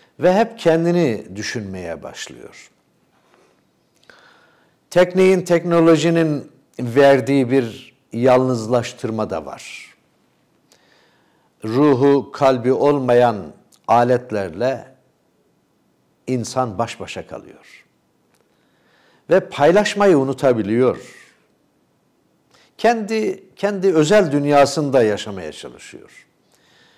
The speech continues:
İşte Ramazan ayı bütün bunlardan uzaklaşıp şöyle bir kendimize gelmeyi,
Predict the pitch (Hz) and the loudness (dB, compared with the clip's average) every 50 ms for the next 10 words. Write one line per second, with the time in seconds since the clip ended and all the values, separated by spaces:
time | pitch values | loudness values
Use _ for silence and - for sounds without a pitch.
0 | _ _ _ _ _ _ _ _ _ - - - - 139 113 113 123 123 135 131 | _ _ _ _ _ _ _ _ _ -16 -10 -2 -2 0 0 0 0 0 -2 -2
1 | 120 127 135 117 98 90 92 95 107 135 - - _ _ _ _ _ _ _ _ | -2 -2 -2 -2 -4 -4 -6 -6 -8 -10 -12 -14 _ _ _ _ _ _ _ _
2 | _ _ _ _ _ _ _ _ _ _ _ _ _ _ _ _ 110 123 127 - | _ _ _ _ _ _ _ _ _ _ _ _ _ _ _ _ -10 -10 -8 -6
3 | - 170 131 113 120 123 123 123 123 123 110 117 131 131 123 101 85 - 98 - | -6 -6 -4 -2 -2 0 2 4 4 4 2 2 -2 -2 -4 -6 -10 -14 -18 -20
4 | - _ _ _ _ _ _ _ _ _ _ _ - 120 98 95 131 131 131 - | -20 _ _ _ _ _ _ _ _ _ _ _ -12 -10 -4 -4 -4 -4 -4 -6
5 | - 85 80 - - - 143 - _ _ - _ _ _ _ _ _ _ _ _ | -12 -12 -12 -10 -10 -12 -12 -12 _ _ -20 _ _ _ _ _ _ _ _ _
6 | _ _ _ _ - - - 202 165 131 120 117 117 123 120 - 139 127 120 117 | _ _ _ _ -18 -8 -4 -4 0 0 0 0 -2 -4 -6 -4 -4 -4 -4 -4
7 | 113 113 110 107 95 113 120 110 98 82 - 87 - - 104 98 90 90 87 85 | -6 -8 -8 -8 -4 -4 -4 -4 -4 -6 -10 -16 -14 -10 -10 -10 -8 -10 -12 -14
8 | 85 87 87 82 71 69 - | -14 -12 -12 -14 -14 -16 -20